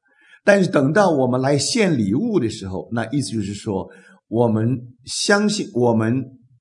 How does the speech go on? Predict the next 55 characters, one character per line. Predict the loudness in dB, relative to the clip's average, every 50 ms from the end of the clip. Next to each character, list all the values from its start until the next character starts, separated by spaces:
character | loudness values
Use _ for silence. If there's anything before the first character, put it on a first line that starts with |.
| _ -8
这 | -6 -6
个， | -4 -4 -4 -4 -6 -6 -8 -4
我 | -2 0 2
们 | 2 2 0 0 -2
知 | -4 -6 -6
道 | -2 0 2 2 2 0
十 | -2 -8 -10 -8 -6 -4
字 | -4 -4
架 | -4 -4 -4 -4 -6 -8
所 | -8 -6 -6 -6 -4
带 | -2 -2 -2 -2
给 | -2 -4 -6 -8
我 | -8 -8 -10
们 | -14 -14
的 | -16 -16
好 | -18 -20 -20 -20 -20 _
处， | -20 -20 -20 _ _ _ _ _ -20 -20 _ -12
十 | -8 -4 -2 -2
字 | 0 0 -2
架 | -2 -2 -2 -4
所 | -4 -6 -6 -6
给 | -6 -4 -2 -2 0
我 | 0 0
们 | -2 -4 -4
带 | -4 -4 -4 -4
来 | -4 -6
的 | -8 -10 -10
祝 | -8 -6 -6 -6
福。 | -6 -8 -12 -14 -14 -16 -18 _ _ _ _ _
现 | -6 -2 0 2 2 2
在 | 2 2 2 2 0
呢， | 0 -2 -2
我 | -2 -2 -4 -2
们 | -2 -2 -2
愿 | 0 2 2 2 2 2 2
意 | 0 -2
把 | -4 -6 -6 -4 -2 0 0 0
我 | 0 -2 -4 -4
们 | -6 -6 -6
的 | -6
礼 | -6 -6 -8 -10 -12
物 | -12 -12
献 | -10 -8 -8 -8 -8 -10
上， | -12 -6
就 | -2 0 0
是 | 0 -2
说， | -2 0 0 0 0 0 -4 -10 -18 -20 -16 _
我 | -2 0 2 2
们 | 2 2 0 0 0 0
愿 | 2 4 4 4 4
意 | 2 2 0 -2 -4 -6 -4
在 | -2 -2
主 | -2 -2 -2 -2 -2 -2 -2
观 | 0 0 0 2 2 0
上 | 0 -2 -2 -2 -4